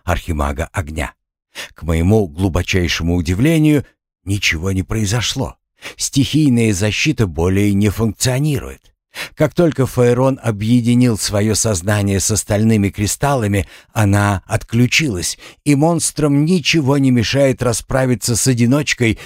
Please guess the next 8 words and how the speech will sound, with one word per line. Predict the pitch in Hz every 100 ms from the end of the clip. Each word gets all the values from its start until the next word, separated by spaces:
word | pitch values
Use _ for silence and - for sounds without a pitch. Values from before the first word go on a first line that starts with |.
| -
у | - 139
которого | 120 - 120 113 120
в | 104
руках | 110 - 147 -
находится | - - 127 123 - 123 107 -
столь | - - - 147 143 120 -
лакомый | 95 92 95 - 92 92
предмет. | - 98 78 78 - -